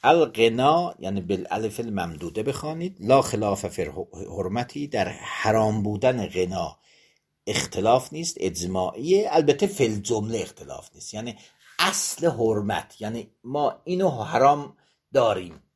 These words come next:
به نام غنا، اما محدودش چرا اختلاف هست؟ فی الجمله به خاطر اینه. محدوده اختلافات رو بعداً خواهیم گفت،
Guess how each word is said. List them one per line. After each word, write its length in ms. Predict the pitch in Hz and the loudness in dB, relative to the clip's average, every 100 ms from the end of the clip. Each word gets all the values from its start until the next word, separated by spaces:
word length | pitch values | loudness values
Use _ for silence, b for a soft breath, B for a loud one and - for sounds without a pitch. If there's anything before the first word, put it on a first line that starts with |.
| _ | _
به 120 | 98 | -8
نام 340 | 98 92 92 90 | -6 -8 -10 -12
غنا، 480 | 87 95 90 87 - b b b - | -8 -8 -6 -8 -10 b b b -6
اما 220 | 202 226 | 0 0
محدودش 960 | 202 180 175 - - 185 208 233 - 170 | 4 2 2 -4 -4 2 6 6 2 0
چرا 220 | 104 78 | 0 -2
اختلاف 500 | - - 85 67 - | -8 -10 -10 -10 -14
هست؟ 320 | - - - | -20 -20 -16
فی 100 | - | -10
الجمله 380 | 95 90 104 120 | -8 -6 -4 -4
به 100 | 107 | -6
خاطر 320 | 85 64 - | -8 -12 -16
اینه. 120 | 67 - _ _ _ _ _ _ _ _ b b b _ _ - | -20 -20 _ _ _ _ _ _ _ _ b b b _ _ -8
محدوده 840 | 101 117 120 - - 127 156 165 | -2 0 0 -2 -4 2 6 6
اختلافات 680 | - - 107 101 - 175 180 | 4 -2 0 -2 -2 -6 -4
رو 120 | 175 | -8
بعداً 500 | 170 80 78 101 110 | -6 -8 -6 -6 -6
خواهیم 420 | 104 92 85 135 | -6 -8 -6 -8
گفت، 340 | 156 180 214 | -4 -2 -2